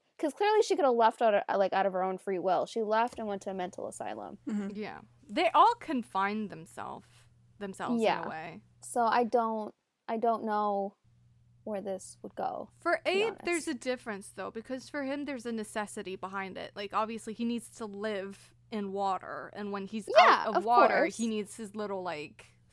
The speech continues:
Speaker 3: thing to
Speaker 2: Mm-hmm.
Speaker 3: breathe. But for the other two, it's just, it's interesting, you know? And I do think that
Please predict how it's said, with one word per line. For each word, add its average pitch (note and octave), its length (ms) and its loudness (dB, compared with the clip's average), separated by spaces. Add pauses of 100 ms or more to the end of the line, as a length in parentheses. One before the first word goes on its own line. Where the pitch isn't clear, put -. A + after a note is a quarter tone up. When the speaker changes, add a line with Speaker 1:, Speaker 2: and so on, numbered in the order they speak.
Speaker 3:
thing A3 540 -6 (180)
to - 80 -6
Speaker 2:
Mm-hmm. G#3 80 -2
Speaker 3:
breathe. G3+ 460 0 (580)
But C4 300 2
for C#4+ 160 2
the C4 160 -2
other D4 240 -2
two, D4+ 480 -4
it's A#3+ 140 -6
just, D#4+ 280 -6
it's - 200 -8
interesting, C#4+ 640 -8
you G3+ 80 -6
know? B3 200 -2
And C4 140 2
I C4 160 2
do C4+ 200 -2
think D4 300 -6
that A3+ 320 0